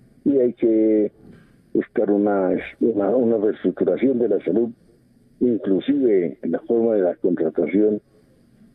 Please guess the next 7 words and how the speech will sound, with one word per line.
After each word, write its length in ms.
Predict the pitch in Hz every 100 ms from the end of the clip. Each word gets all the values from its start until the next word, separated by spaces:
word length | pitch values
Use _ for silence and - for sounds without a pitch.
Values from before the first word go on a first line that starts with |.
| -
del 540 | - 90 87 87 76
talento 500 | - 87 110 104 107
de 100 | 113 107
salud, 320 | 120 113 107 _ _ _ _ _ _
que 200 | 226 113
está 300 | - 104 101
siendo 640 | 101 104 98 104 95 90